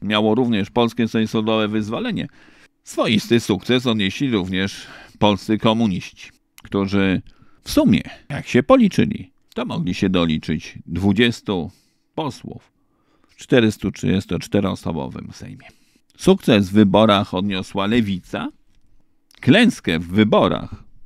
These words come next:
poniosła Prawica. Zjednoczenie Ludowo-Narodowe uzyskało zaledwie trzydzieści osiem mandatów. W poprzednim Sejmie to był wynik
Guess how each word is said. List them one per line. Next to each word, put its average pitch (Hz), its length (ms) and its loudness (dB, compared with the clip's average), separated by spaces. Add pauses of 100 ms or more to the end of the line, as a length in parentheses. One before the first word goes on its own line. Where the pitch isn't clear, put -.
(200)
poniosła 85 540 2
Prawica. 107 640 0 (500)
Zjednoczenie 117 600 2
Ludowo-Narodowe 123 1040 4 (680)
uzyskało 107 880 0
zaledwie 113 560 4
trzydzieści 120 680 2
osiem 107 320 2
mandatów. 98 680 0 (440)
W - 80 -20
poprzednim 104 680 -2 (280)
Sejmie - 520 -4 (720)
to 85 140 0
był 85 180 2
wynik 85 540 -2